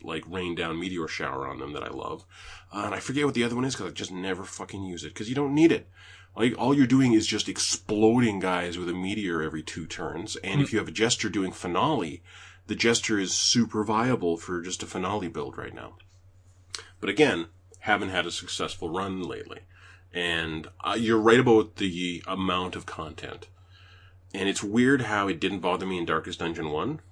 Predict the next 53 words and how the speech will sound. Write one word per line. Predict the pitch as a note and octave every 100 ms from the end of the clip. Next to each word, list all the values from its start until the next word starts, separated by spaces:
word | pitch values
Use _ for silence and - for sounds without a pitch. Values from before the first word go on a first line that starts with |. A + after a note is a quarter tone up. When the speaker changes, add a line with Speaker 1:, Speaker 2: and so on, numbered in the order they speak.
| -
Speaker 1:
but, | D2+ - - - - - - - - - - - - -
and | B2+
even | E4 F#3+
here | C3 D3+
where | G2+ G2+
I | A2
can | G#2+ F#2+
revisit | G#2+ C#3 B2 A#2+ F2
bosses, | E2+ F#2 A#2 - - - - -
I | A2
could | A2 G2
revisit, | G#2 G#2+ G2+ G2 -
I | G#2+
could | A#2
visit | A2 F#2+ F#2
three | - B2
different | C3 C3
bosses | G2+ F#2+ G#2 F#2+
in | E2+
a | D2+
run, | F2 D#2
every | C#2 F2 E2
run | E2 E2+
if | D#2
I | C#2
wanted | D2 D2+ -
to. | - - - - - - - - - - - - - - -
I | G#2
don't | G2+ G2+
even | G#2+ A2
wanna | G#2 A2
fucking | - A2 A2+
fight | A#2+ C3
the | B2
bosses, | A2+ A2+ - C2+
'cause | - F2+
it's | F2
not | G2 F#2 E2+
worth | F#2+ G#2
it | E2
to | F2+
lose | E2 F2 E2+
this | F2 -
run, | G2+ D2+ - - -
because | - A2+ A2
death | F2 B2 B2+
blows | B2 A#2+ A2
are | G2+
just | A2 A2
raining | F#3 B3+ A#3+ A3 A3
from | A#3+ A#3+
heaven | B3+ C4+ C#4 B3
now! | G#3+ D#3+ A2 F2+